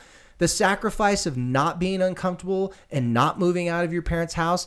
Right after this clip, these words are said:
is A, a damaged relationship, B, a lot of entitlement, C, a lot of enabling,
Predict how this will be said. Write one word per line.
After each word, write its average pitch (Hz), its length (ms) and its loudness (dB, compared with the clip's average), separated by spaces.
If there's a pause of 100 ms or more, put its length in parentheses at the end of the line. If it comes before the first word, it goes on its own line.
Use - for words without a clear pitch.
(200)
is 117 320 -4
A, 127 240 2
a - 20 -2
damaged 131 380 0
relationship, 113 680 0 (300)
B, 131 360 4
a - 80 0
lot 123 260 4
of 123 60 -2
entitlement, 113 680 -4
C, 135 300 0
a 156 60 2
lot 135 200 4
of 143 80 0
enabling, 123 560 -2